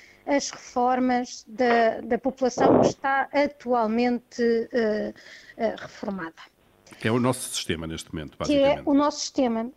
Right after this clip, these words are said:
Speaker 1: que é um sistema que funciona lindamente quando eu tenho,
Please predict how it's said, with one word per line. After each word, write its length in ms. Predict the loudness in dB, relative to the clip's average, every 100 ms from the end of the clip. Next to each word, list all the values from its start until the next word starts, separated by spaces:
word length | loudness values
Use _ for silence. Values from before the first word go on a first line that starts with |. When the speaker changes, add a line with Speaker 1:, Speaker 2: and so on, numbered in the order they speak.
| _
Speaker 1:
que 80 | -2
é 80 | 0
um 60 | 2
sistema 500 | -2 -6 -4 -2 -4
que 80 | -2
funciona 680 | 0 0 0 0 2 0
lindamente 880 | 2 4 6 4 4 2 -2 -6 -12 -12
quando 300 | -2 2 4
eu 80 | 2
tenho, 640 | 0 0 4 4 6 4